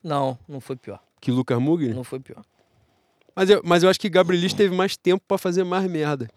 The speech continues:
Speaker 2: Talvez isso destaque ele também.
Speaker 1: Ah, mas é que ele teve um Flamengo Atlético que ele se destacou muito, né?
Speaker 2: Na véspera do meu aniversário.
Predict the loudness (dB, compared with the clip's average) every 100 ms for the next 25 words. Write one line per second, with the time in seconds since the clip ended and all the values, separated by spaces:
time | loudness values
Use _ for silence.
0 | _ -2 0 -2 -2 -8 -10 -12 -10 -8
1 | -6 -6 -6 -6 -8 -8 -12 _ _ -12
2 | -6 -4 -4 -6 -10 -16 _ _ _ _
3 | _ _ _ _ _ -12 -10 -10 -10 -12
4 | -8 -8 -6 -6 -8 -6 -8 -8 _ -16
5 | -14 -18 -12 -12 -10 -12 -12 -14 -6 -2
6 | -2 0 -2 0 -4 -2 -4 -4 -8 -10
7 | -16